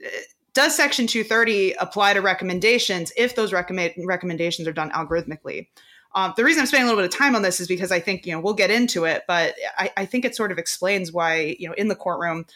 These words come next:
the petitioner's attorney, Eric Schnapper, had a, I, I think had a lot of trouble sort of navigating that very thin question, very narrow question. Um, the facts of Gonzalez are, are tragic. Uh,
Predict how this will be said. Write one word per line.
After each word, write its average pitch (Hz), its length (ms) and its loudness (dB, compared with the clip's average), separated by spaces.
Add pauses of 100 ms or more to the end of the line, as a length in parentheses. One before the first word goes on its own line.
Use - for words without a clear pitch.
(240)
the 190 120 0
petitioner's 196 520 -2
attorney, 170 440 -2
Eric 165 180 0
Schnapper, 165 360 -2
had 160 140 -4
a, 160 160 -6
I, 160 160 -4
I 180 100 -2
think 220 200 -4
had 180 280 0
a 165 60 -2
lot 160 180 0
of 151 60 -4
trouble 156 420 -4
sort 170 220 -4
of 151 240 -4
navigating 156 760 -4
that 143 220 -10
very 165 480 0
thin 147 460 -6
question, - 640 -8
very 165 240 -2
narrow 151 260 -6
question. - 580 -10 (500)
Um, 190 220 0 (240)
the 233 120 -2
facts 269 400 2
of 240 100 -4
Gonzalez 214 480 2
are, 185 160 2
are 175 100 0
tragic. 190 680 0
Uh, 165 300 2